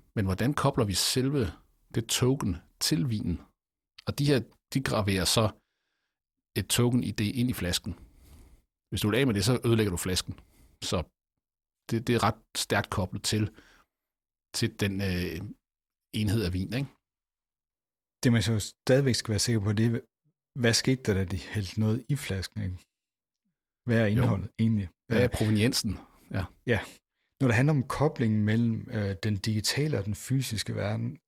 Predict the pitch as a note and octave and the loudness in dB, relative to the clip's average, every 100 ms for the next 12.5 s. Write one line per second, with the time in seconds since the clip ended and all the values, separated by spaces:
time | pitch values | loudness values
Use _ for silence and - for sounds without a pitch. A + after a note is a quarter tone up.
0 | - - _ _ _ _ _ _ _ _ | -12 -12 _ _ _ _ _ _ _ _
1 | - - - - _ - - C3 B2 G#2 | -8 -6 -8 -10 _ -4 0 2 2 2
2 | C#3+ C#3 G#2 G#2+ A2 C#3+ - - D#3+ C3+ | 2 2 2 2 2 0 -6 -6 -2 0
3 | B2 C3+ G#2 - _ _ _ _ _ A2 | 2 2 -2 -8 _ _ _ _ _ -2
4 | G#2+ B2+ C#3 B2 - A2 A#2 - A2 G#2 | 2 4 2 2 2 2 0 -2 -2 0
5 | G2+ G2 G2+ G2 G2 - A2 - B2+ - | 0 0 -2 -4 -6 -8 -10 -10 -12 -12
6 | - - - A2 A2+ G#2+ A2 E3 - G#2+ | -14 -8 -4 0 2 2 2 0 -2 -4
7 | - - A2 A2+ G#2+ G#2 G#2 G#2 - _ | -4 -4 -4 -4 -6 -6 -6 -8 -12 _
8 | - A#2 A2+ A#2 B2 - C#3 D3+ - - | -8 -4 2 4 4 2 0 0 -2 -2
9 | A#2+ - - C3 C3 - _ - D#3+ F#3 | -2 -2 0 0 -2 -6 _ 0 2 4
10 | G3 - G#2+ - A2 B2+ - _ _ _ | 2 0 -2 0 0 0 -8 _ _ _
11 | _ _ _ _ - A2+ G#2 - - - | _ _ _ _ -4 -2 -2 -6 -14 -4
12 | A2+ G#2 G2 G2 | 0 0 0 -4